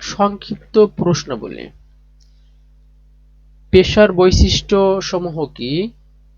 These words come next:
কানাডায় পেশাদার সমাজকর্মের ইতিহাস সংক্ষেপে লিখো। আমেরিকার রাষ্ট্রীয় দানশীলতা বোর্ড বলতে কি বুঝো? গ বিভাগ,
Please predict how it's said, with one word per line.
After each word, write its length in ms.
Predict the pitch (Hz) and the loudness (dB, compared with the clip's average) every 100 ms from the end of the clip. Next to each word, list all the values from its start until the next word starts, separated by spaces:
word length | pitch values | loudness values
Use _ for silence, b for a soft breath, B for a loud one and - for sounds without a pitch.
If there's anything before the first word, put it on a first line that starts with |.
| _ _ _ _ _ _ _ _ _ _ _ _ _ _ _ _ _ _ _ _ _ | _ _ _ _ _ _ _ _ _ _ _ _ _ _ _ _ _ _ _ _ _
কানাডায় 500 | 170 180 185 185 185 | 0 2 4 4 4
পেশাদার 580 | 180 185 180 208 196 208 | 4 2 4 2 4 2
সমাজকর্মের 800 | 190 175 170 156 156 170 175 175 - | 2 -2 -2 -2 -2 -2 2 0 0
ইতিহাস 520 | 180 - 190 202 202 | -4 -2 0 0 0
সংক্ষেপে 540 | - 170 175 - 180 | -2 -6 -6 -2 0
লিখো। 440 | 135 127 - 160 220 - _ _ _ _ _ _ _ _ | -2 -4 -4 -4 -4 -10 _ _ _ _ _ _ _ _
আমেরিকার 680 | 170 190 190 185 190 190 190 | 0 4 2 2 4 4 6
রাষ্ট্রীয় 600 | 170 160 - 180 180 180 | 4 2 -2 2 2 2
দানশীলতা 760 | 160 170 185 - 202 196 202 180 | 2 2 0 -4 -4 -2 0 0
বোর্ড 400 | 143 160 190 175 | 0 0 0 0
বলতে 400 | 180 185 202 190 | 0 0 0 -2
কি 260 | - 185 | 0 -2
বুঝো? 440 | 156 135 110 90 - _ _ - - - - - - - _ _ _ _ - | 0 -2 -6 -12 -16 _ _ -20 -20 -20 -20 -20 -20 -20 _ _ _ _ -2
গ 120 | 156 | 0
বিভাগ, 520 | 160 185 120 139 196 | 2 2 4 2 0